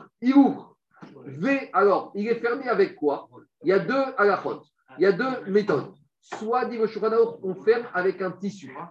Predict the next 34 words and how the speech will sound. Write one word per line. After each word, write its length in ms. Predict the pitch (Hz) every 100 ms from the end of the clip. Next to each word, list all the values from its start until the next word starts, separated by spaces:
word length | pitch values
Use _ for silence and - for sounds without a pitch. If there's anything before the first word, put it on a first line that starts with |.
| _ _ -
Donc, 240 | 180 - - - _
ça, 260 | - 247
c'est 160 | 240 202
plus 220 | - 247
Sefer 340 | 220 - 196 185 208
Torah 160 | 196
avec 220 | 175 156
les 180 | 156 147
boîtes, 280 | 143 160 - - _ _ -
où 120 | 190
le 80 | 214
Sefer 240 | 220 254
Torah, 160 | 240 233
il 120 | 208
est 40 | 190
ouvert, 480 | 170 180 240 208 -
et 200 | 185 196 190
entre 300 | 196 - 190
deux 220 | 196 226
gavras, 380 | 196 175 208 240
on 120 | 196
met 160 | 208
un 140 | 208 180
tissu. 500 | - 185 - - _ _ _ _ _ _ -
Les 300 | 151 220 233
Ashkenazim, 760 | 240 - 240 226 190 220 285 - -
ils 120 | 196
sont 300 | - 247 233
goël, 600 | 170 208 202 165 120 107 _ -
ils 220 | 196 -
ferment 420 | 208 233 269 220 -
le 220 | 151 175 190
Sefer 320 | 190 180 156
Torah. 280 | 160 120 -